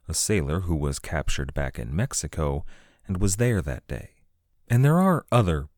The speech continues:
testimonies, a few of them given by Englishmen,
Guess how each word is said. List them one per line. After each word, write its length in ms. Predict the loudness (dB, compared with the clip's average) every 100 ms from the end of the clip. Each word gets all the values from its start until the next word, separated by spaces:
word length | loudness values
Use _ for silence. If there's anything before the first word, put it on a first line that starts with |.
| -6
testimonies, 760 | -4 -2 -2 -2 -2 -4 -6 -10 -16 -20 _ -10
a 40 |
few 240 | 2 6 6
of 120 | 4
them 240 | 2 2
given 300 | 2 0 0
by 240 | -2 -6 -2
Englishmen, 720 | 2 4 2 -2 -4 -4 -4